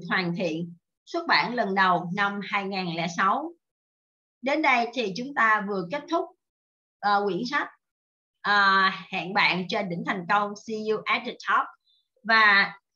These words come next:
để, ờ, các bạn có được một cái hình dung cụ thể thì Hằng muốn đọc phần mục lục cho các bạn. Mục lục, phần một,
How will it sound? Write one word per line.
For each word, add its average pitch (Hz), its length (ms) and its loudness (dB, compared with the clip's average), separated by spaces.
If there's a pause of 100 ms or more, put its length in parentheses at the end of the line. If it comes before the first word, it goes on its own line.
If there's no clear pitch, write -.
(240)
để, 208 360 2
ờ, 254 360 2
các 330 180 -6
bạn 175 300 -2
có 247 240 2
được 262 220 -8
một 180 160 -10
cái 277 80 -8
hình 240 240 -8
dung 226 240 -8
cụ 175 240 -2
thể 196 320 -2
thì 220 160 -6
Hằng 196 300 -4
muốn 233 180 -6
đọc 202 140 0 (120)
phần 190 160 -2
mục - 140 -6
lục 190 180 -6 (100)
cho 208 180 -4
các 269 160 -6
bạn. 151 220 -2 (1600)
Mục 240 240 2
lục, 208 200 2 (640)
phần 226 220 2
một, 196 300 0